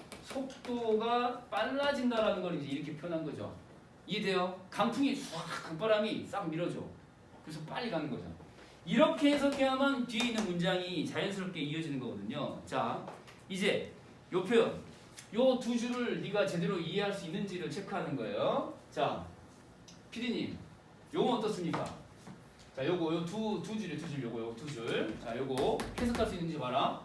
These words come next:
자, 내가 하라는 게 똑-, 똑같이 체크해야 돼. 보이도다. 자, 주어 찾을 거야. 뭐가 보여? 앞산이 보여요. 자, 이제 물결표 해볼 거야.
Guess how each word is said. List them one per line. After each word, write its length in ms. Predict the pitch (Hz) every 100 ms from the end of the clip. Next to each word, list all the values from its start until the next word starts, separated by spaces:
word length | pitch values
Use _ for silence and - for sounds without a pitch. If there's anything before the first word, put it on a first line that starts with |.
| - - - -
자, 60 | -
내가 260 | 190 233 262
하라는 220 | 277 254
게 140 | 214
똑-, 260 | 220 226 -
똑같이 420 | 262 302 285 226
체크해야 340 | 220 214 180 143
돼. 300 | - - - - - - - -
보이도다. 760 | 170 214 247 226 208 202 202 202 - - -
자, 140 | 135
주어 240 | - 202 247
찾을 280 | 220 185
거야. 220 | 147 127 - - -
뭐가 280 | - - 165
보여? 280 | 139 - - - - - - - - - - - - - - - - - - - -
앞산이 1040 | - 156 - - - 196 202 214 269 254 - -
보여요. 220 | 139 - - - - - - - - - - - - - - -
자, 80 | 170
이제 120 | 170
물결표 420 | 165 196 277 240
해볼 220 | 247 196
거야. 360 | 170 156 - -